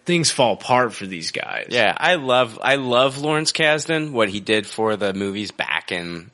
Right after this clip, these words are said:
Speaker 2: you know, like, the eight, you know, seventies and eighties.
Speaker 1: Yeah.
Speaker 2: He hasn't done much since
Speaker 1: He
Speaker 2: that's been
Speaker 1: hasn't.
Speaker 2: really good.
Speaker 1: No, absolutely not. But for him, it implies to me that they're gonna take that approach to where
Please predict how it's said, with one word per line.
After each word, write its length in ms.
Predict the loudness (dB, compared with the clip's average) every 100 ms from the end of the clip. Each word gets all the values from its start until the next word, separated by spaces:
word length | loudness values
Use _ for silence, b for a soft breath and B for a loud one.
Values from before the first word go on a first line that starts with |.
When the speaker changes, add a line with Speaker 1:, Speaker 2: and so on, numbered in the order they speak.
| _
Speaker 2:
you 100 | -4
know, 280 | -2 -2 -8 _ -4
like, 240 | -4 -4
the 160 | -10 -6 -2
eight, 320 | 0 0 -4
you 180 | -4 -4
know, 120 | -4
seventies 440 | -2 -2 -2 -6
and 100 | -2
eighties. 380 | 0 0 -2 -4 -10 -4
Speaker 1:
Yeah. 140 | -4 -6 B B B B B B
Speaker 2:
He 120 | 0
hasn't 240 | 2 2 0
done 200 | -2 -2
much 280 | -2 0 0
since 960 | 2 2 2 2 2 2 2 2 0 2
Speaker 1:
He 80 |
Speaker 2:
that's 160 | 2 2
been 80 | 2
Speaker 1:
hasn't. 160 | 2 0
Speaker 2:
really 200 | 0 0
good. 520 | 2 4 2 -2 -10 -12
Speaker 1:
No, 300 | 0 0 0 -6 _ _
absolutely 460 | 0 2 2 2 2
not. 480 | 0 -6 -10 -10 0
But 320 | 2 2 -4 _ _
for 200 | -4 -2
him, 400 | 0 2 2 0 -6
it 180 | -6 -2
implies 760 | -4 -4 -2 2 4 4 2 0
to 120 | -4
me 280 | 0 2 2
that 340 | -2 -6 -8 _ -8
they're 100 | -4
gonna 220 | -4 -6
take 240 | -4 -4
that 180 | -2 -6
approach 440 | -6 -4 -4 -2 -4
to 100 | -2
where 260 | -2 -4